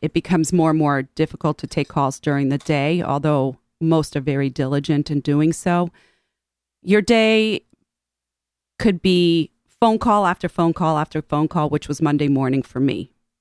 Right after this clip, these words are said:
And it doesn't mean it's just constituents that are calling you. It's also city departments that you have reached out to to help those constituents. You're checking email when you can,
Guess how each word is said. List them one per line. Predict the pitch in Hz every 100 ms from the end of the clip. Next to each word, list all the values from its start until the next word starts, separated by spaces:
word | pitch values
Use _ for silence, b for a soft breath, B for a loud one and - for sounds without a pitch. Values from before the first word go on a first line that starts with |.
| _
And | 170 165
it | 165
doesn't | 196 185 190
mean | 170 170
it's | 151 -
just | 160 -
constituents | 165 - 147 - 190 202 -
that | 196
are |
calling | 202 196 190 196 196
you. | 190
It's | -
also | 156 147 160
city | - 156 151
departments | - - 147 - 151
that | - 131
you | 151
have | 156 151
reached | 156 143 -
out | 156 147 -
to | 170 147
to | - - 151
help | - 247 190 -
those | 143 -
constituents. | 139 - - - - - - - b b b b b b -
You're | 185 175 165 - _
checking | - 202 - 185 -
email | 190 190 185 180 175 175
when | 156 160 160
you | 143
can, | - - 170 160 180 202